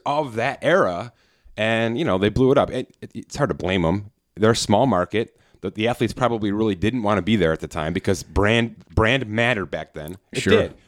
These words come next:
Speaker 1: Where, where you were mattered. It doesn't matter now. It doesn't matter.
Speaker 2: Right.
Speaker 1: Houston's not a big market. We just looked at the Forbes valuation rankings. They're,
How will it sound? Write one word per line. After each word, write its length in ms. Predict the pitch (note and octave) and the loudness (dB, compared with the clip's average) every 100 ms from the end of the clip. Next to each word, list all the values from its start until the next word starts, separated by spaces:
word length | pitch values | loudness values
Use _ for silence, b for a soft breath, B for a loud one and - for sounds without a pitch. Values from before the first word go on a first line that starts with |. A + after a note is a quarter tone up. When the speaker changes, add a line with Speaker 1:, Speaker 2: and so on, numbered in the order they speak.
| b | b
Speaker 1:
Where, 180 | A2 B2 | -6 -4
where 240 | G#2+ D#3 | 0 0
you 180 | D#3+ D#3 | 2 0
were 400 | B2+ D3+ C3 G#2+ | 2 4 6 4
mattered. 540 | G#2 G#2 A#2+ F#2 C#2 - _ | -2 -4 -2 -2 -6 -16 _
It 60 | |
doesn't 260 | C3 B2 F#2 | -2 -2 -4
matter 220 | D2+ D2 | -6 -8
now. 220 | C#2 B1+ _ _ _ _ | -12 -16 _ _ _ _
It 100 | - | 0
doesn't 260 | G#3 C3+ F2 | 2 2 -2
matter. 240 | D#2+ - | -4 2
Speaker 2:
Right. 200 | D2+ A#1+ _ | 2 2 _
Speaker 1:
Houston's 320 | G#3+ A#3 C#3+ | -4 0 0
not 100 | G#2 | 0
a 40 | D#2 | -4
big 180 | E2+ D2 | -4 -2
market. 300 | D#2+ F#2+ C3+ | -2 0 0
We 80 | |
just 280 | C3 B2+ - | 0 -2 -6
looked 180 | A2+ B2 | -2 0
at 60 | B2 | 0
the 80 | A#2+ | 0
Forbes 300 | B2+ A#2+ G#2 | 2 2 2
valuation 500 | A2+ G#2 B2+ - F#2 | 0 2 0 0 -2
rankings. 380 | D#2+ D#2+ F2+ | -2 -4 -6
They're, 200 | G2 F#3+ | -2 -2